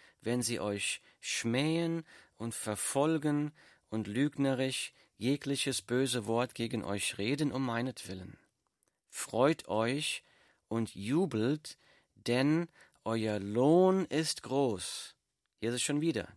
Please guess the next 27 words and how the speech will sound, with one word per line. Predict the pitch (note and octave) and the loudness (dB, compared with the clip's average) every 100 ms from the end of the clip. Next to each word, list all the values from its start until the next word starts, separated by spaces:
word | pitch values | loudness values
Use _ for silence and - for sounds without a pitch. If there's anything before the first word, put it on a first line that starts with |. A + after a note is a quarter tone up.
| - | -10
dieser | G2 C3+ | -2 0
Lohn, | D3+ D#3+ A2 F2+ - _ - | 2 2 2 -4 -12 _ -8
dieses | G#2+ A#2+ | -4 -4
Preisgericht. | - - D#3 D#3 - E2+ G2 - - _ - - _ _ | -4 2 2 2 -2 -8 -10 -12 -14 _ -20 -20 _ _
„Freut | - - B2+ D#3+ - | -8 0 4 4 2
euch | - C#3+ D3+ - | 0 2 2 -2
und | A2+ G2+ | -4 -4
jubelt, | G2+ C#3+ D#3+ E3+ F3 - - - _ - | -2 0 2 2 0 -6 -18 -20 _ -4
denn | A#2+ A2+ | -4 -2
euer | A#2 A2 G#2 | 0 0 0
Lohn | G2 G#2+ B2 D3+ E3+ | -2 0 2 4 2
ist | D#2 A2+ - | 0 -4 -6
groß | - G#2+ C3 D#3+ - | -6 -2 0 0 -2
im | - A#2 A2+ | -4 -4 -4
Himmel, | A#2+ F#3+ B2 G#2 D3 - - - _ | -4 -4 -2 -2 -4 -8 -20 -20 _
denn | A#2 A#2+ - | 0 0 0
ebenso | C3+ G3 D3+ B2 A2+ G2+ G#2 C3 E3 _ - - - | 0 2 2 2 2 0 0 -2 -4 _ -20 -20 -10
haben | - A#2 C3+ C#3 | -2 0 2 0
sie | B2 | -2
die | C3 | -4
Propheten | B2+ A#2+ A2+ - C#3 E3+ - B2 | -4 -4 -2 -2 0 0 0 -2
verfolgt, | - - G#2 - G2 A2 D3 - - _ _ _ - | -2 -2 -4 -4 -4 -2 -4 -10 -20 _ _ _ -8
die | C3 | -6
vor | - C3 C3 - | -2 2 2 2
euch | G2 F#2 - | -4 -4 -6
gewesen | F#2 F2+ F#2 F2 F2 | -8 -10 -8 -8 -10
sind.“ | E2+ E2+ - - - | -12 -14 -16 -20 -20